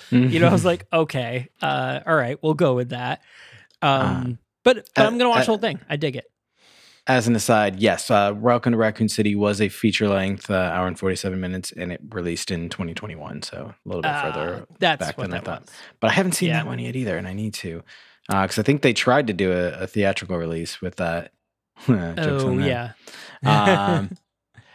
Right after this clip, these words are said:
Speaker 2: but yeah, I mean, like, even going back to, like, I, I loved the, the first Resident Evil movie. I did. I loved it. It was,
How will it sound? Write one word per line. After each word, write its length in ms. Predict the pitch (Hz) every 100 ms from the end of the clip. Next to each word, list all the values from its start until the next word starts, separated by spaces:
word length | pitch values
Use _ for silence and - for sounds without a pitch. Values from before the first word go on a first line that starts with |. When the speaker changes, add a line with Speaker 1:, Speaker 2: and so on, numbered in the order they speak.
| - _ _ _ _ -
Speaker 2:
but 120 | 104
yeah, 300 | 98 98 -
I 120 | 113
mean, 500 | 113 110 107 107 107 -
like, 240 | 113 -
even 280 | 165 185 139
going 300 | 120 113 104
back 300 | 98 101 101 -
to, 100 | 101
like, 160 | 113
I, 180 | 135 165
I 140 | 117 127
loved 400 | 123 127 127 117
the, 260 | 117 113 107
the 60 | 107
first 600 | - 104 104 - - 403
Resident 400 | 139 107 104 101
Evil 220 | 98 95
movie. 480 | 98 95 92 92 92 _
I 60 | 98
did. 380 | 101 92 92 -
I 40 |
loved 260 | 101 92 98
it. 220 | 92 -
It 100 | 98 95
was, 340 | 95 -